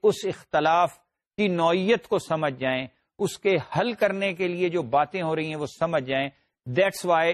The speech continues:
it is called that reporter is supposed to be the explainer of complicated issues in simple and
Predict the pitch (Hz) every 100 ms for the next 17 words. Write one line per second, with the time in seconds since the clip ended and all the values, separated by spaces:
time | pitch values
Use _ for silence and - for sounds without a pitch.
0 | 160 151 156 - 147 147 160 151 - 147
1 | 123 135 - 190 202 214 208 180 - -
2 | - 226 240 - 202 175 175 170 175 165
3 | - - 185 196 208 208 185 165 - 196
4 | 220 202 226 196 185 185 165 165 - 175
5 | 170 _ _ - 175 - - 185 170 202
6 | 196 196 _ _ 165 170